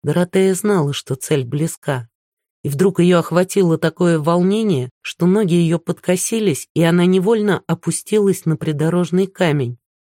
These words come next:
"Неужто я у цели?" думала она. "В моем кармане золотая медаль с названием Рош-Перьяка и сегодняшним числом.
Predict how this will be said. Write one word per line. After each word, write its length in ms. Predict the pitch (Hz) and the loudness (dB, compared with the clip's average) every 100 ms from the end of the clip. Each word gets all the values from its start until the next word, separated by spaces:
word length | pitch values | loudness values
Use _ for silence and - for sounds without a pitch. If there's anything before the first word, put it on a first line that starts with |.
| _ _ _ - | _ _ _ 0
"Неужто 500 | 180 190 196 - 208 | 2 2 0 0 0
я 220 | 190 196 | 2 2
у 80 | 190 | 0
цели?" 560 | - - 202 147 135 _ _ _ 147 | -4 -2 0 0 -6 _ _ _ -2
думала 480 | 180 156 147 151 165 | 0 0 0 0 2
она. 340 | 175 160 143 _ _ _ _ _ _ | 2 0 -4 _ _ _ _ _ _
"В 60 | 151 | -2
моем 360 | 175 190 190 | 2 2 2
кармане 520 | 180 190 190 220 214 170 | 0 -2 0 0 0 0
золотая 580 | 151 160 180 - 208 | 0 -2 -2 -2 0
медаль 420 | 180 175 170 220 214 | 2 0 0 -2 -4
с 140 | - | -4
названием 600 | 147 160 190 214 190 175 | -2 0 0 0 2 2
Рош-Перьяка 920 | 175 202 - 175 170 165 226 - 156 131 | 0 -2 -4 -4 -2 -2 -4 -4 -8 -6
и 80 | 170 | -6
сегодняшним 760 | - 180 165 190 196 - 190 | -4 -2 0 0 -2 0 0
числом. 680 | 185 - 196 - 202 165 139 | 0 -4 -8 -2 0 0 -2